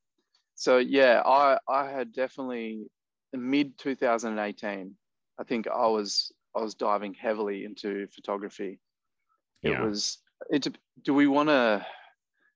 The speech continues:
Speaker 1: take it back to the start? Like, it depends
Speaker 2: Yeah.
Speaker 1: how far we wanna go back.
Speaker 2: Let's do it.
Speaker 1: And
Speaker 2: Yeah, I'm just, I'm just talking. <laughs> Let's
Speaker 1: Yep,
Speaker 2: take it
Speaker 1: yep.
Speaker 2: back. You wanna,
Speaker 1: <clears throat> Okay,
Speaker 2: why
Speaker 1: we,
Speaker 2: don't,
Speaker 1: we can
Speaker 2: let's,
Speaker 1: take
Speaker 2: let's
Speaker 1: it
Speaker 2: do
Speaker 1: back.
Speaker 2: that.
Speaker 1: All right,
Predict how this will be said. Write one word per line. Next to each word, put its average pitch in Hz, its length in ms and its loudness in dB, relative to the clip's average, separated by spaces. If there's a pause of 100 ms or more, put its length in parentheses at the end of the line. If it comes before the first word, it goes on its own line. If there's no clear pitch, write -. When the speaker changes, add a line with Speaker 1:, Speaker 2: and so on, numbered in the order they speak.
(420)
Speaker 1:
take 127 240 0
it 113 100 2
back 120 260 4
to 127 120 -6
the 107 100 -2
start? 131 460 0
Like, 107 220 0 (180)
it 120 200 -8
depends 120 300 -4
Speaker 2:
Yeah. 202 200 4
Speaker 1:
how - 80 -14
far 104 180 0
we 98 100 -4
wanna 98 160 -8
go 107 160 -4
back. 113 300 2
Speaker 2:
Let's 156 200 0
do 196 180 2
it. 110 180 2
Speaker 1:
And 107 200 -6
Speaker 2:
Yeah, 147 180 4
I'm 139 100 0
just, 165 240 -4 (100)
I'm 165 140 -4
just 190 180 -8
talking. 147 400 -2 (200)
<laughs> - 0 -
Let's 170 840 0
Speaker 1:
Yep, 156 180 6
Speaker 2:
take 175 140 0
it - 60 2
Speaker 1:
yep. 147 100 6 (120)
Speaker 2:
back. - 80 -20 (520)
You 143 80 6
wanna, 160 180 4
Speaker 1:
<clears throat> - 80 -6
Okay, 131 320 4
Speaker 2:
why 165 80 2
Speaker 1:
we, 151 80 2
Speaker 2:
don't, - 100 -12 (160)
Speaker 1:
we 160 80 0
can 147 100 2
Speaker 2:
let's, 147 100 -6
Speaker 1:
take 170 140 2
Speaker 2:
let's 147 140 -2
Speaker 1:
it - 20 -8
Speaker 2:
do 127 140 4
Speaker 1:
back. - 20 -2
Speaker 2:
that. 76 260 -2 (1400)
Speaker 1:
All 123 120 -2
right, 107 200 0